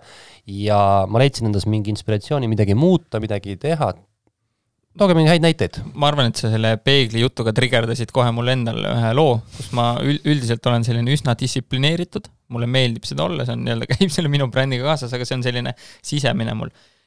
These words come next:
Speaker 2: Ja siis ma ühel hetkel vaatasin peeglisse, sealt vaatas vastu saja ühe kilone Timo.
Speaker 1: Tõsi ka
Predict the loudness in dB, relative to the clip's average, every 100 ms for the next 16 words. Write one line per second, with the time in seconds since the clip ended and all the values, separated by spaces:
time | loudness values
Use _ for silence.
0 | -6 -2 4 4 4 2 0 2 0 2
1 | 2 2 -4 -2 -2 2 0 0 -2 -2
2 | -2 2 4 6 4 2 2 2 2 2
3 | 2 -4 _ _ _ -2 4 6